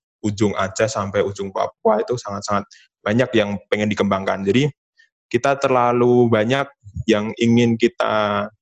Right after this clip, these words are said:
eh, explore, kita kembangkan, kita majukan sebagai industri yang unggul. Nah, sehingga di Indonesia sendiri kita kurang bisa fokus kayak gitu. Karena,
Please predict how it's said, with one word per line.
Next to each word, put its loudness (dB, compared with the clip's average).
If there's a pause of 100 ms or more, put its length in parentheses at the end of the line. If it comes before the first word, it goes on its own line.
(200)
eh, 0
explore, 0
kita -2 (320)
kembangkan, -2
kita 0
majukan 0
sebagai 0
industri 0
yang -2 (480)
unggul. 4
Nah, 0
sehingga -2 (480)
di 0
Indonesia 4
sendiri 2
kita 0 (580)
kurang 0 (120)
bisa -2
fokus 2
kayak -8
gitu. -8
Karena, 0